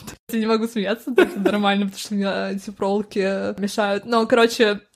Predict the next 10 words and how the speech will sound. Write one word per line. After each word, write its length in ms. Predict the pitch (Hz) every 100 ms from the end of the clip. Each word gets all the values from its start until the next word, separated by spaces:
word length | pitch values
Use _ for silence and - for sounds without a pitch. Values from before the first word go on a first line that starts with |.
| _
да, 260 | 202 208 208
<laughs> 340 | 285 285 254
экономика 640 | 247 - 233 269 254 240 233
тампончика. 1120 | 226 240 - - 269 247 262 - 269 - 339 - - - - 415 - 392 - -
<laughs> 1600 | 523 - 571 784 - - - - 285 - - - - - - -
Через 300 | 254 233 214
боль 340 | 208 214 -
смеюсь, 420 | 233 277 262 247 -
через 340 | 269 233 247
слёзы. 500 | 294 240 247 262